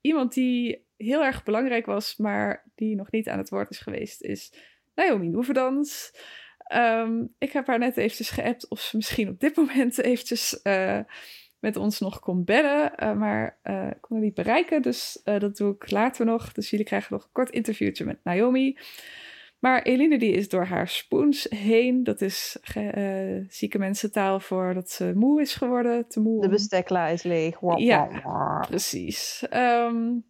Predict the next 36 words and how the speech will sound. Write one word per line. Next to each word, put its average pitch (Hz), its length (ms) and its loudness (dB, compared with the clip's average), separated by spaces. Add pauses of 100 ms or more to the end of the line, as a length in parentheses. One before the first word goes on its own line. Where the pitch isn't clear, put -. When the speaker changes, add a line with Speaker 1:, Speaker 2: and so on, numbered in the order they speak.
(320)
Speaker 1:
Google 202 360 2
Spoon 233 460 0
Theory, 214 440 2
als 202 160 -4
je 208 80 -4
niet 202 280 -2
snapt 185 340 -6
wat 190 180 -8
ik 175 100 -10
bedoel. 226 380 -2 (1400)
En 254 560 2
dus 208 200 -2
we 208 100 -4
gaan 202 320 -2
het, - 340 -10
wij 208 180 2
gaan 196 240 -4
het 190 280 -8
met 196 160 -8
z'n - 80 -18
tweeën 185 320 -2
nu 185 100 -2
even - 300 -4
afsluiten. 190 880 -6 (1700)
Ja, 233 640 4
wa-, 254 180 -6
wa-, 285 260 -2
wat 311 280 -4
kun-, 330 220 -2
wat 302 320 -4
heb 285 160 -2
jij 285 120 0
nog 269 180 -2
te - 120 -12
zeggen, 214 580 -4
of? - 360 -14